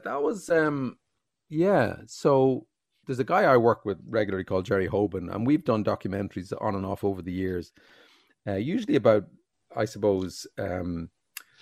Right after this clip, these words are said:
subjects that are, that kind of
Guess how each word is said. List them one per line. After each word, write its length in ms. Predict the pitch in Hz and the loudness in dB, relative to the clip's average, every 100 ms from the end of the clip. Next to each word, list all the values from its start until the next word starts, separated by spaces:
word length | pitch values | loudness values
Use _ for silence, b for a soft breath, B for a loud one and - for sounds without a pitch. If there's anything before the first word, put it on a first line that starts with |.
| B B _ _ _ _ | B B _ _ _ _
subjects 580 | _ - 143 123 120 - | _ -2 -2 0 -2 -2
that 200 | - 110 | -4 -2
are, 320 | 104 98 98 - | 0 0 -4 -6
that 200 | 117 - | -10 -10
kind 300 | - 120 107 | -8 -4 -4
of 140 | 101 | -6